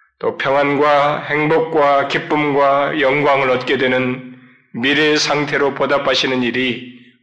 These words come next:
우리 앞에 있어요. 그리스도인들에게 있습니다. 여러분, 이것을 늙어서나 듣고 감동받을 내용으로 생각하면 안 돼요.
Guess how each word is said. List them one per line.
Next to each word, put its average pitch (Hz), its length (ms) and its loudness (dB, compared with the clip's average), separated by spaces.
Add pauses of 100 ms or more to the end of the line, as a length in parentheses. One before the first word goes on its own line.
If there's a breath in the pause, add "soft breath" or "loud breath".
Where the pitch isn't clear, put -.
(140)
우리 139 260 -6
앞에 123 280 -8
있어요. - 320 -10 (1500)
그리스도인들에게 139 640 -6
있습니다. - 640 -14 (1000)
여러분, 156 280 0
이것을 165 680 -2 (1120)
늙어서나 190 600 0
듣고 170 440 0
감동받을 151 600 0
내용으로 135 260 0
생각하면 - 420 -6
안 - 140 -14
돼요. - 260 -20